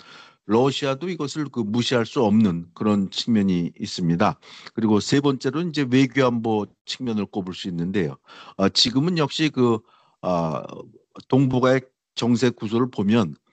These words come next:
한국과 미국, 일본이 지금 한 것으로 돼 있고 또 하나는 이제 그 러시아와 북한,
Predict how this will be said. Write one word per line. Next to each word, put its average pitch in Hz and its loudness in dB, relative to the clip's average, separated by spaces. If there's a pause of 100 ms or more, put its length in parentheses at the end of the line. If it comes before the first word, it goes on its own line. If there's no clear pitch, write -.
(400)
한국과 139 -2
미국, 123 0
일본이 127 2
지금 127 -4
한 113 -2 (640)
것으로 113 0
돼 95 -2
있고 87 -4 (480)
또 131 4
하나는 123 2
이제 120 -2
그 90 -2
러시아와 120 2
북한, 98 -6